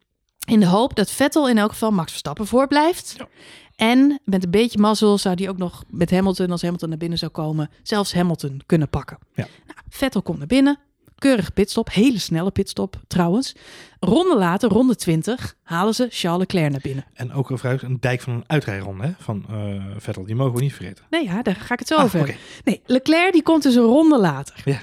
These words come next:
Speaker 1: En vervolgens, hij verrast vriend en vijand, iedereen, eh, inclusief Olaf Mol, die zijn vijfhonderdste wedstrijd fluit.
Speaker 2: Ja.
Speaker 1: Eh, die zegt, <laughs> "Wat gebeurt hier?"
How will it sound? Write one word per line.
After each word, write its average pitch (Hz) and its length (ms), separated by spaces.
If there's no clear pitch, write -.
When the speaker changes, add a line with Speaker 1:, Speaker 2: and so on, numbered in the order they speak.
Speaker 1:
En 269 180
vervolgens, 254 760
hij 311 180
verrast 320 580
vriend 415 360
en 330 100
vijand, 170 520
iedereen, 254 640
eh, 226 140
inclusief 339 640
Olaf 240 260
Mol, 175 280
die 247 120
zijn - 140
vijfhonderdste 226 640
wedstrijd 175 380
fluit. 165 380
Speaker 2:
Ja. 208 100
Speaker 1:
Eh, 247 220
die 285 180
zegt, 247 400
<laughs> 180 100
"Wat 370 200
gebeurt 247 420
hier?" 196 420